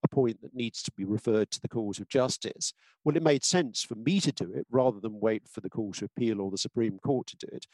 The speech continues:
uh, for those reasons. Uh, and so, you know, it be-, we got pretty much into the habit of doing that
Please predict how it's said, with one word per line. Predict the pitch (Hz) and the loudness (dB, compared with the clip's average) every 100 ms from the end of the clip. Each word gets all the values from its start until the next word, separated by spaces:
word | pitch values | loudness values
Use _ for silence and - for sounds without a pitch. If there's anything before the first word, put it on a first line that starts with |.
| _ _ - | _ _ -4
uh, | 117 | -4
for | - 113 | -2 0
those | 110 95 95 | 0 0 -4
reasons. | 107 165 165 101 - - - _ _ _ _ _ _ _ _ _ _ _ - | 0 2 2 0 -10 -16 -16 _ _ _ _ _ _ _ _ _ _ _ -2
Uh, | 131 123 120 _ _ _ - | 2 2 0 _ _ _ 0
and | 156 143 143 135 - _ _ _ _ _ - | 2 4 2 0 -8 _ _ _ _ _ -2
so, | - 175 147 135 - _ | 4 6 6 4 -4 _
you | - 123 | 0 2
know, | 117 - _ _ _ _ _ _ _ | 0 -6 _ _ _ _ _ _ _
it | 165 151 - | -4 0 2
be-, | - _ _ _ _ _ _ _ _ | 2 _ _ _ _ _ _ _ _
we | 143 151 | 2 6
got | 175 175 - - | 6 6 2 -4
pretty | - 170 | 0 2
much | 139 127 - | 4 2 2
into | 131 180 | 2 2
the | - | 2
habit | 113 175 185 98 - - - - - - | 0 2 2 0 -4 -8 -8 -12 -12 -2
of | 123 117 | 0 2
doing | - 175 131 98 90 | 6 6 6 0 -14
that | 104 - | -10 -8